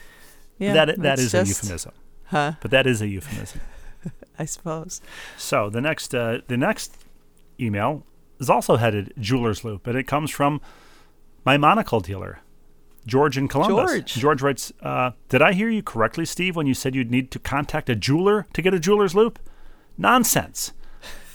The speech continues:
Speaker 2: Just to clarify, your jeweler is someone you would call when you want to get a nice gift for Rebecca.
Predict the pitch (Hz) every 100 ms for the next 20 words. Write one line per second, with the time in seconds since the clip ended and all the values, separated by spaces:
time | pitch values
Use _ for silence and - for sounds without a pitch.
0 | - - 208 240 - 190 - 247 208 123
1 | 127 143 147 117 269 190 156 147 170 196
2 | 185 185 160 185 190 185 185 190 180 175
3 | 180 180 170 147 196 - - 165 147 208
4 | 113